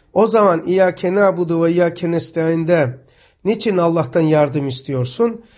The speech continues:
Zaten sen fiilinin haliki sensin. O zaman Allah'tan niye yardım istiyorsun? İstediğini yap işte.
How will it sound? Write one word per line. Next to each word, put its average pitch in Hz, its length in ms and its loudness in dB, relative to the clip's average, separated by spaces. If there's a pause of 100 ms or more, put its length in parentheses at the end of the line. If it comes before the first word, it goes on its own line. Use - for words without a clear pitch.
(140)
Zaten 185 600 0 (560)
sen 170 300 0 (240)
fiilinin 190 600 2
haliki 202 540 -2
sensin. 233 680 -2 (560)
O 196 120 2
zaman 202 420 2
Allah'tan 190 720 0
niye 196 280 2
yardım 156 380 0
istiyorsun? 135 540 -6
İstediğini 160 640 -2
yap 233 220 0
işte. 175 420 -4